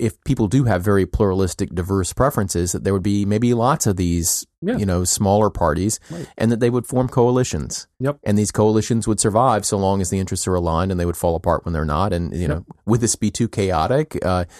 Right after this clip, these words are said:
Speaker 1: are there other advantages to
Speaker 2: And there's a range of experience on that
Speaker 1: stability?
Speaker 2: too.
Speaker 1: Yeah, exactly.
Speaker 2: Right.
Speaker 1: So,
Speaker 2: So
Speaker 1: um,
Speaker 2: the, you know, the Israeli, uh, parliament, the German parliament, the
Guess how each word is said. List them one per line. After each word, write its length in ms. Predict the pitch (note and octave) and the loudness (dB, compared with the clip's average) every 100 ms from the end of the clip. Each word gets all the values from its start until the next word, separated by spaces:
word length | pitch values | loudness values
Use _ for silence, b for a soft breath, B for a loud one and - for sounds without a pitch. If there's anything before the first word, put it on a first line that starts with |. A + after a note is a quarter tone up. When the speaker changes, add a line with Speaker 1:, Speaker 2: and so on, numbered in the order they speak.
| B - | B -2
Speaker 1:
are 140 | G2+ | 0
there 180 | G2+ E2+ | 2 0
other 400 | F#2 G#2+ A2 G2+ b b - | 2 4 4 2 b b -6
advantages 800 | G2+ F#2+ G#2 A2 A2+ A#2 A2+ - | -2 0 0 0 2 0 0 -4
to 120 | - | 2
Speaker 2:
And 80 | A#2 | 4
there's 100 | A2+ | 6
a 80 | A#2+ | 4
range 240 | B2 C#3 | 2 2
of 60 | C#3 | 2
experience 440 | C#3 - D3 D3+ | -2 0 2 4
on 100 | A#2 | 4
that 180 | A#2 A#2+ | 4 4
Speaker 1:
stability? 40 | A#2+ | 4
Speaker 2:
too. 100 | A3 | 0
Speaker 1:
Yeah, 60 | D#2 | 0
exactly. 300 | E2+ G2 B2 | -4 -2 2
Speaker 2:
Right. 120 | B2 D#2 | 2 2
Speaker 1:
So, 160 | A2 | 2
Speaker 2:
So 180 | G#2 C3+ | 4 4
Speaker 1:
um, 120 | G#2 | 4
Speaker 2:
the, 160 | G#2 G2 - | 2 -2 -4
you 140 | A#2 | -2
know, 120 | G#2 | -2
the 140 | G2+ G2+ | -2 -2
Israeli, 840 | - A2 A2+ B2+ C#3 D3+ C#3+ C#3 B2+ - | -2 -2 0 2 4 6 6 4 0 2
uh, 240 | B2+ B2+ | 4 4
parliament, 680 | B2 D3+ C#3 C#3 C3 C3 B2 | 2 2 4 4 2 2 0
the 80 | G2 | -4
German 480 | G#2+ A#2+ C3+ C3+ | 0 2 4 0
parliament, 640 | B2+ B2+ C3 B2+ B2+ A#2+ A#2+ | 4 4 4 4 2 0 0
the 200 | G#2+ | -2